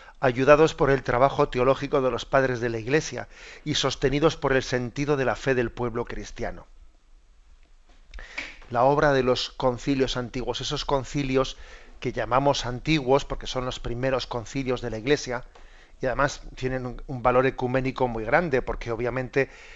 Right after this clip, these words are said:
en aquellos primeros siglos de la Iglesia todavía no había surgido,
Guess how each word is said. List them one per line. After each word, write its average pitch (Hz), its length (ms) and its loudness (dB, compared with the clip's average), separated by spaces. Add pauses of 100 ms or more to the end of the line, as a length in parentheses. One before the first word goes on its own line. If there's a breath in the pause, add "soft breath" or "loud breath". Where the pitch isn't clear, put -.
(500 loud breath)
en 113 160 -8
aquellos 123 540 -2 (260)
primeros 120 440 0
siglos 131 320 0
de 123 100 -2
la 127 80 2
Iglesia 127 500 0 (840 loud breath)
todavía 123 460 2
no 127 100 2
había 127 500 2
surgido, 127 800 0